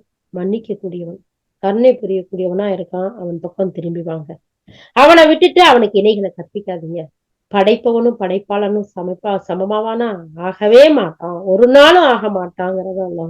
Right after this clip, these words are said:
தஆலா சொல்றான். அது மட்டும் இல்ல, நீங்க ரகசியமா செய்யறதையும் வெளிப்படையா செய்யறதையும் அல்லாஹ் அறியக்கூடியவனா அங்க இருக்கிறாங்கிறத நீங்க தெரிஞ்சுக்கோங்க. மறைமுகத்துல பாவம் செய்யாதீங்க,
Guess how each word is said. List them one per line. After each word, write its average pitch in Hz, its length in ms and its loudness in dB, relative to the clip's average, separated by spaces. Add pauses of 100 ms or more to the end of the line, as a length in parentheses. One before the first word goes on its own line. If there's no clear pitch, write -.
தஆலா 170 280 -8
சொல்றான். 185 400 -4 (380)
அது 220 200 6
மட்டும் 254 340 2
இல்ல, 190 460 -4
நீங்க 180 400 -8
ரகசியமா 202 720 -6
செய்யறதையும் 180 580 -8
வெளிப்படையா 208 560 -6
செய்யறதையும் 180 580 -8
அல்லாஹ் 185 280 -6
அறியக்கூடியவனா 196 680 -6
அங்க 240 180 -6
இருக்கிறாங்கிறத 208 680 -6
நீங்க 180 240 -8
தெரிஞ்சுக்கோங்க. 202 520 -10 (600)
மறைமுகத்துல 214 600 -4
பாவம் 175 380 -10
செய்யாதீங்க, 165 480 -12